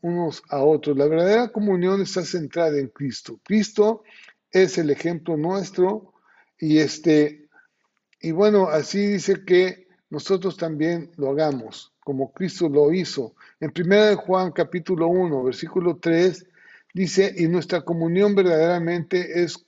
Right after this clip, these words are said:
con el Padre y con su Hijo Jesucristo". Qué, qué, qué, qué hermosas palabras estas, ¿no? Que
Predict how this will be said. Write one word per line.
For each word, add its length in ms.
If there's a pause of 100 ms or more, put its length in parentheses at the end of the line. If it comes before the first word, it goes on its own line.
(160)
con 280
el 160
Padre 640 (680)
y 100
con 220
su 160
Hijo 440
Jesucristo". 840 (1040)
Qué, 240
qué, 240
qué, 200
qué 140
hermosas 580
palabras 640
estas, 400
¿no? 340 (1400)
Que 580